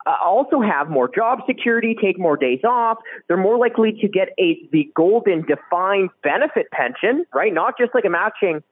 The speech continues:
R R S P contribution, but a golden defined benefit pension. And when you add up all of these different types of benefits, the pensions,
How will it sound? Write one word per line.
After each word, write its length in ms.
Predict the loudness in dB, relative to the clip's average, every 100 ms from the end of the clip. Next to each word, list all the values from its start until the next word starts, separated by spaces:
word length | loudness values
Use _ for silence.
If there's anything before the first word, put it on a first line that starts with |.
| _ _
R 220 | -2 0
R 140 | 2 0
S 80 | -2 -2
P 160 | -2
contribution, 920 | 0 -2 -2 -2 2 2 2 -4 -6 -10 _ _ -4
but 140 | -2
a 200 | 2 0 2
golden 380 | 2 4 4
defined 440 | 2 -2 -2 0 0
benefit 360 | -2 0 -2 -2
pension. 600 | 0 0 0 -4 -6 -14 -20 -20 -10 -2
And 120 | 2
when 100 | 2
you 140 | 2 0
add 240 | 0 0
up 100 | 0 2
all 240 | 2 4
of 120 | 2 2
these 260 | 2 2 0 _ -2
different 360 | -2 0 -2 0
types 280 | 0 0 -4
of 140 | -2
benefits, 540 | -2 0 0 0 -2 -4 -8
the 60 | -8
pensions, 800 | -4 -2 -2 0 0 2 0